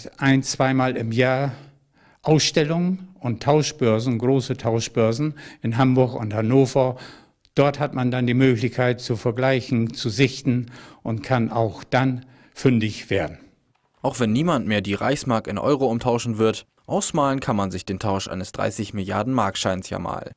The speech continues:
Speaker 1: Zunächst denkt man natürlich an ein schönes Auto. Da könnte man wirklich mal wechseln, das wäre ein Gedanke. Ansonsten, tja, die, äh, Vorstellungen, die Wünsche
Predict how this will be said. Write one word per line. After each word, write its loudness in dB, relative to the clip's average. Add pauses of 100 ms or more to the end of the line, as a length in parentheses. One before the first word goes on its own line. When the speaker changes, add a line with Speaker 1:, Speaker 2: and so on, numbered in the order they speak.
(260)
Speaker 1:
Zunächst 2
denkt 2
man 0
natürlich -2
an -4
ein -2
schönes -4
Auto. 0 (960)
Da 4
könnte 2
man 2
wirklich 0
mal -2
wechseln, -2 (200)
das -8
wäre -4
ein -6
Gedanke. -4
Ansonsten, -2 (380)
tja, 4 (460)
die, 0
äh, -4
Vorstellungen, 0
die -2
Wünsche 2